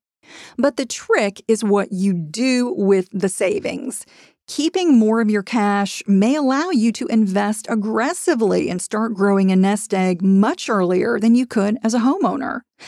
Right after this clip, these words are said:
The compounding effects of early investing could give you millions more in retirement, depending on how much you sock away and your average investment return.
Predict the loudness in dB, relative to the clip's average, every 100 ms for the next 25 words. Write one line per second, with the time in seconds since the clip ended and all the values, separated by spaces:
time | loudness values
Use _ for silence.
0 | -20 -20 -6 -6 -4 -8 -2 0 0 0
1 | 2 4 2 0 -2 -4 -4 -4 -4 -2
2 | 0 2 2 2 2 0 0 0 -2 0
3 | 0 2 -2 _ _ _ -2 0 0 -2
4 | 2 2 2 2 4 4 2 0 0 0
5 | 2 0 2 2 2 0 0 0 -2 -4
6 | -4 -2 -2 -4 -6 -12 _ -14 -4 0
7 | 2 2 0 0 0 0 -2 -6 -2 -4
8 | 0 -2 2 2 2 2 0 0 2 2
9 | 0 -2 -2 -2 0 2 2 0 -4 -2
10 | -2 -2 -4 -4 -2 -4 -6